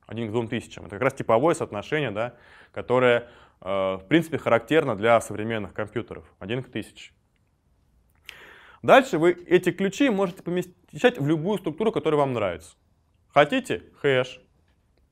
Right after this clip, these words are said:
хотите B дерево в памяти, хотите R B дерево, да, хотите просто бинарное дерево несбалансированное, хотите используйте,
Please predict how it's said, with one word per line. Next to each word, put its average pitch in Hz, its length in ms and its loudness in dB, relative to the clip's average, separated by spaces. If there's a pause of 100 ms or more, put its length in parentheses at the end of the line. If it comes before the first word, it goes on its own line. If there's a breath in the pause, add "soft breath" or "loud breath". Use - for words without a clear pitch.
(120)
хотите 175 380 -2
B 131 260 4
дерево 117 380 0
в - 100 -20
памяти, 104 400 -4
хотите 185 520 -4 (480)
R 160 120 8
B 127 280 6
дерево, 117 500 0
да, 113 140 -2
хотите 147 260 -8
просто 160 340 2
бинарное 131 400 2
дерево 127 220 0
несбалансированное, 104 720 -4
хотите 180 420 -4
используйте, 147 840 2